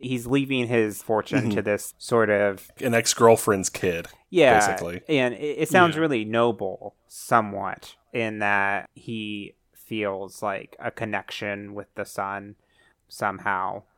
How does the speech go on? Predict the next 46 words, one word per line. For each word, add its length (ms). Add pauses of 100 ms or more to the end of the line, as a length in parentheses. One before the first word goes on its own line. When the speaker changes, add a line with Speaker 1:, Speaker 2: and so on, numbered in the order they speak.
(120)
Speaker 1:
and 580 (200)
wants 380
to 100
make 240
amends 640 (160)
or 140
something, 640 (100)
and 520 (140)
so 280
he's 120
gonna 200
give 240
him 180
his 160
fortune. 540 (560)
And 160
then 180
you 120
find 200
out 120
that 120
he's 180
like, 180
"Oh, 160
this 160
dude 140
was, 120
like, 80
a 80
violent 760 (200)
sort 300
of, 180
like, 240 (180)
Speaker 2:
Shitbag? 560
Speaker 1:
shitbag." 580 (160)
<laughs> 180
Speaker 2:
You 80
can 140
cuss 260
on 100
this 180
one. 160
Speaker 1:
Oh, 200
cool. 340 (500)
Speaker 2:
Not 160
gratuitously, 800